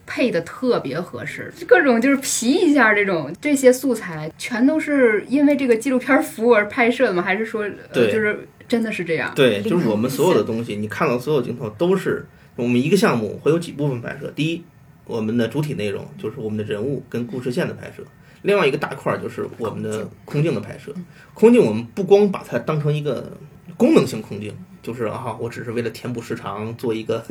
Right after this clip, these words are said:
Speaker 2: <laughs> 地理方面的一个填充时长的这么一个很简单的一个空镜。我们其实更多的这个空镜，更多的是叙述性空镜，就是怎么能跟我的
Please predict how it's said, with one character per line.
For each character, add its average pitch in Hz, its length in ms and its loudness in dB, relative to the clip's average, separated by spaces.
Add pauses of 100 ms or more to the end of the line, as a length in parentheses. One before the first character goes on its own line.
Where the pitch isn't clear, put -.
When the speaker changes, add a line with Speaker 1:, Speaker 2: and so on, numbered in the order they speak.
(140)
Speaker 2:
<laughs> - 260 -20
地 175 140 0
理 113 580 -4
方 147 280 -4
面 135 180 0
的 117 80 -4
一 120 140 -4
个 127 280 -2 (220)
填 160 180 0
充 175 140 6
时 190 140 4
长 139 180 -2
的 175 80 4
这 175 100 2
么 131 80 0
一 120 160 0
个 107 480 -4
很 - 460 -4
简 - 240 -6
单 123 160 -2
的 165 100 -2
一 131 40 -2
个 113 80 -8
空 110 200 -10
镜。 98 160 -12 (380)
我 120 100 -2
们 131 80 0
其 147 140 -2
实 180 80 4
更 185 160 2
多 180 160 4
的 151 80 4
这 123 100 0
个 117 120 -2
空 151 320 -4
镜， 139 200 0
更 147 140 -4
多 147 120 2
的 147 40 2
是 143 180 -2
叙 180 160 -4
述 139 120 -4
性 117 100 -10
空 110 180 -12
镜， - 140 -10 (640)
就 135 80 -4
是 135 140 -2
怎 107 180 0
么 98 100 -8
能 104 180 -4
跟 151 180 4
我 110 120 -2
的 - 360 -10